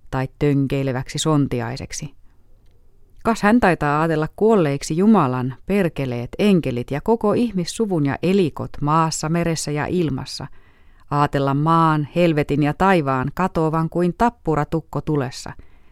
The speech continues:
ja pimeyden astuvan sijaan, jossa kenokaula sinä ilmoisna ikänä ei Herran valkeutta huuda. Niin sinkoilee täällä miehen aatos,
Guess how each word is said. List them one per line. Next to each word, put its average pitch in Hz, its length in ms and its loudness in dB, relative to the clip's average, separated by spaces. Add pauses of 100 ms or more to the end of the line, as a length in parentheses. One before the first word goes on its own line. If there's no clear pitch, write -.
(120)
ja 165 100 2
pimeyden 160 580 4
astuvan 135 440 -4
sijaan, 131 400 -4 (640)
jossa 139 320 -6
kenokaula 143 640 0
sinä 147 320 -2
ilmoisna 147 600 0
ikänä 139 440 -4 (380)
ei 175 200 2
Herran 180 360 2
valkeutta 135 600 -4
huuda. 110 360 -8 (1700)
Niin 226 240 6
sinkoilee 160 580 2
täällä 160 320 2
miehen 147 440 2
aatos, 139 500 -4